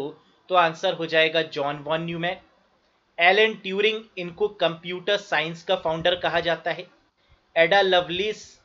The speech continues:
ये पहली प्रोग्रामर हैं, she is known as the first world programmer,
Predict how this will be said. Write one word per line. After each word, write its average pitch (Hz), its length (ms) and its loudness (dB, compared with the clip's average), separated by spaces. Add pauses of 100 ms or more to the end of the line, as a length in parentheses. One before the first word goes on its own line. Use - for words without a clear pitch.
(240)
ये 180 220 -4 (200)
पहली 175 400 0 (120)
प्रोग्रामर 156 600 2
हैं, 190 200 -6 (560)
she 208 240 -4
is 208 160 -6
known 185 260 -2
as 185 220 -2
the 196 120 -8 (200)
first 190 420 0 (280)
world 180 420 2
programmer, 175 540 0